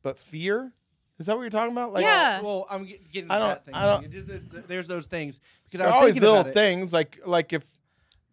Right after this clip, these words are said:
Speaker 1: food is not put up and we waste food, I think that's one of the worst things we can do. I get actually pretty mad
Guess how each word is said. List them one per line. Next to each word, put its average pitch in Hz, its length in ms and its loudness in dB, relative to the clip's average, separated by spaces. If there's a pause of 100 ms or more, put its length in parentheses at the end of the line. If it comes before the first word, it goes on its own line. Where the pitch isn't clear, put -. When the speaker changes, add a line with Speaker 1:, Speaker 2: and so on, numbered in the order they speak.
(140)
Speaker 1:
food 196 240 4
is 160 240 -2
not 170 300 -2
put 175 220 4
up 175 400 2
and 151 400 -2
we 151 100 -2
waste 156 360 0
food, 165 240 -2
I 143 100 2
think 143 200 -8
that's 139 220 -8
one 147 140 -4
of 143 60 -6
the 135 80 -8
worst 135 260 -6
things 139 200 -8
we 147 80 -16
can 143 120 -10
do. 123 200 -10 (360)
I 170 100 4
get 220 220 2
actually 175 380 -2
pretty 165 260 -6
mad 139 340 -6